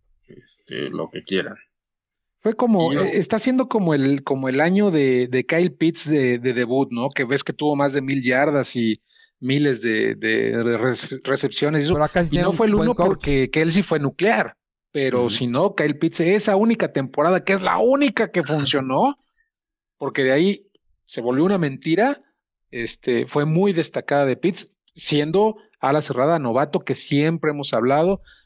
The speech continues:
Speaker 2: de que los alas cerradas, hasta que empiezan a se-, a ser maduritos, tres, cuatro temporadas, es que empiezan a producir. Y este dijo, "No, señor, yo vengo a producir desde, desde el año uno", ¿no?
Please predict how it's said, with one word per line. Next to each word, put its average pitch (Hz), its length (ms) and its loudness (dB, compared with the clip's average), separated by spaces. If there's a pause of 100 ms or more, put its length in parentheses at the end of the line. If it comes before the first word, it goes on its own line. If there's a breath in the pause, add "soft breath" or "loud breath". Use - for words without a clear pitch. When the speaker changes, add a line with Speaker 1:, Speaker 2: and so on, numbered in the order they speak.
(120)
Speaker 2:
de 123 140 -8
que - 100 -6
los 120 180 -2
alas 151 180 0
cerradas, 147 340 0
hasta 131 300 -4
que - 140 -8
empiezan 196 520 -2
a 151 100 0
se-, - 280 -4
a - 120 -4
ser 180 220 0
maduritos, 165 720 0 (600 loud breath)
tres, 156 320 0
cuatro 156 320 -2
temporadas, 143 560 0
es 165 140 -8
que 165 100 -4
empiezan 151 320 -4
a 139 60 -6
producir. 131 400 0
Y 151 40 4
este 170 200 0
dijo, 170 240 0
"No, 185 320 2
señor, 175 440 0
yo 180 140 2
vengo 202 200 0
a 190 60 -4
producir 156 400 0
desde, 147 480 0 (460)
desde 127 220 -4
el 131 100 0
año 160 220 0
uno", 139 320 -2
¿no? 131 240 -4